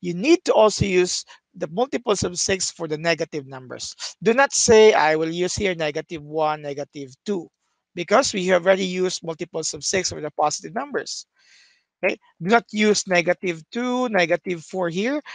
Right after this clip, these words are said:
because again, what you use for the positive numbers is the multiples of six. In short, what you will be adding here are the values of negative six, followed by negative twelve, and then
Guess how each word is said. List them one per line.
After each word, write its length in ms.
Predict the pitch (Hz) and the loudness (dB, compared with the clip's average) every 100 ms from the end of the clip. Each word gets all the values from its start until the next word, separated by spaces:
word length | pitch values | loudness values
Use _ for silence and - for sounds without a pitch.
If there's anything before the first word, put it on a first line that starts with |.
| - | -6
because 280 | 175 165 160 | -2 0 0
again, 360 | 156 196 247 | 2 4 4
what 160 | 208 170 | 2 0
you 100 | 180 | -2
use 180 | 175 196 | -2 -2
for 160 | - 175 | -2 -6
the 100 | 170 | -4
positive 380 | 165 160 - 160 | -2 -2 -2 -6
numbers 460 | 156 165 269 - - - - | -4 2 2 0 -8 -14 -8
is 140 | 185 | -6
the 80 | 160 | -4
multiples 600 | 165 160 160 160 165 156 | -4 -6 -6 -6 -4 -4
of 100 | 160 | 0
six. 560 | - 269 208 - - - _ _ | 4 4 4 0 -4 -8 _ _
In 180 | 147 139 | -16 -12
short, 300 | - 156 262 _ _ _ - _ - | -6 -2 -2 _ _ _ -20 _ -8
what 240 | 156 160 | -6 -6
you 140 | 170 | -6
will 220 | 165 160 147 | -4 -4 -6
be 340 | 160 160 151 _ _ _ - | -6 -8 -10 _ _ _ -2
adding 300 | 160 165 233 | -2 -2 -4
here 340 | 214 196 254 311 - - | 2 4 4 2 -12 -2
are 80 | 170 | 0
the 140 | 165 156 | 0 0
values 440 | 160 147 151 - | 2 0 -2 2
of 240 | 202 277 - _ _ _ _ | 4 4 2 _ _ _ _
negative 500 | 160 135 127 - 127 | -16 -12 -12 -14 -12
six, 600 | - 165 208 - - - _ _ _ _ _ _ _ _ - | -8 -4 -2 -2 -6 -8 _ _ _ _ _ _ _ _ -4
followed 320 | 151 151 143 | -2 -2 -4
by 140 | 139 | -8
negative 480 | 131 135 135 - 127 - | -8 -10 -10 -10 -16 -14
twelve, 420 | 135 131 170 233 330 _ _ _ _ _ _ _ _ _ _ _ 143 | -8 -4 -4 -4 -12 _ _ _ _ _ _ _ _ _ _ _ -12
and 100 | 135 | -4
then 240 | 156 | -4